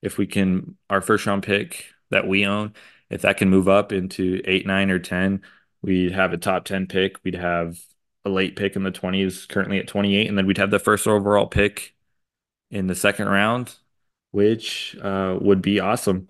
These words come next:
That's best case scenario for that pick, obviously. Um, I think there's a lot of variance in the late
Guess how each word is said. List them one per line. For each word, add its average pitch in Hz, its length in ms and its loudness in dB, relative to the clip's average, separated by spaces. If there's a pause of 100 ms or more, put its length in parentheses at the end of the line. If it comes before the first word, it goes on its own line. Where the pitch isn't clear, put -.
(360)
That's 98 160 0
best 98 300 2
case 101 180 4
scenario 95 400 2
for 92 140 -2
that 92 180 -2
pick, 92 180 -8
obviously. 90 640 0 (540)
Um, 92 220 0
I 90 80 0
think 95 340 -2 (540)
there's 104 240 2
a 95 40 -2
lot 92 200 2
of 90 100 -4
variance 95 500 0
in 98 220 -8
the 92 80 -4
late 95 400 -2